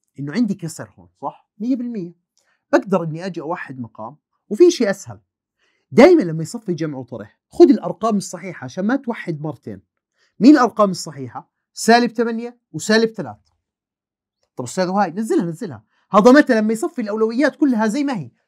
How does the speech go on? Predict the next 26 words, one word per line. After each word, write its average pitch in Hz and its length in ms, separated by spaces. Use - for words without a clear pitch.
جمع 269 320
وطرح. 294 500
بدل 349 320
ما 202 120
أقعد 170 220
أوحد 190 480
هاي 196 240
مع 220 120
هاي، 127 260
بعدين 160 340
هاي 214 280
مع 214 300
هاي، 190 120
قصة. - 360
فباخذ 214 380
الأعداد 175 340
الصحيحة. - 560
سالب 269 340
ثمانية 180 340
وسالب 208 340
ثلاث 175 320
سالب 185 600
احداعش. - 720
حلو، 135 280
لأنهم 156 200
متشابهات، 190 840